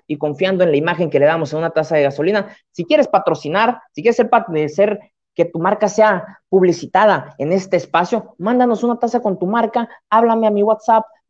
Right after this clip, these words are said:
háblame a mi Instagram y llegamos a un trato. Y sobre todo que no vendas niños, una cosa así, no, no, no.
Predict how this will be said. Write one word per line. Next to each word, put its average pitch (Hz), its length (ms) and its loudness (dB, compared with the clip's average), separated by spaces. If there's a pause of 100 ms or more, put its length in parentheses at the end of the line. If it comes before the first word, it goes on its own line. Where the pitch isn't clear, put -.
háblame 214 400 0
a 196 40 0
mi 190 180 -2
Instagram 214 500 -2 (100)
y 226 200 -4
llegamos 226 400 -2
a 233 40 -8
un 233 100 -6
trato. 254 400 -4 (200)
Y 143 220 -2
sobre 139 200 -2
todo 190 140 -2
que 185 80 -6
no 151 80 -4
vendas 170 240 0
niños, 139 380 -4
una 147 180 -10
cosa 156 180 -6
así, 147 200 -10
no, 143 160 -4
no, 160 100 -2
no. 156 160 -2